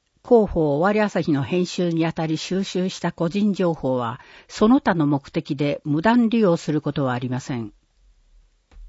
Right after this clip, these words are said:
広報終わり朝日七月号ナンバー千五百三。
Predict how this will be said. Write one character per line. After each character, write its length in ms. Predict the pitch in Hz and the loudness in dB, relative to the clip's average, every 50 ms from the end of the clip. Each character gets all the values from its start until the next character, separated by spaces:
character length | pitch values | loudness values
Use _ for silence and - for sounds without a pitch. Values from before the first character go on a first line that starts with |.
| - _ - | -20 _ -6
広 260 | - 285 285 262 - | -2 0 0 0 0
報 300 | - 180 165 156 151 147 | 2 2 2 2 2 0
終 60 | 147 | 0
わ 120 | 165 170 175 | 0 0 0
り 120 | 165 160 | 0 -2
朝 200 | 156 147 - 160 | -4 -4 -6 -10
日 260 | 139 - - 101 - _ - | -10 -10 -12 -14 -16 _ -16
七 280 | - - - - 240 220 | -16 -12 -8 -6 -4 -2
月 280 | 214 208 - - - | -2 -4 -6 -6 -8
号 320 | 147 139 123 107 104 - _ _ _ | -6 -6 -6 -8 -10 -14 _ _ _
ナ 180 | - 165 196 202 | -4 -2 -2 0
ン 120 | 190 156 | 0 -2
バ 300 | 131 - 113 107 98 - - | -4 -6 -10 -12 -14 -16 -20
ー 40 | _ | _
千 340 | - - - 254 247 190 147 | -4 2 2 4 4 2 0
五 120 | - 139 | -2 -4
百 280 | 123 147 165 147 - - | -6 -6 -8 -10 -10 -14
三。 400 | - - - 123 131 127 - | -12 -10 -8 -8 -8 -8 -10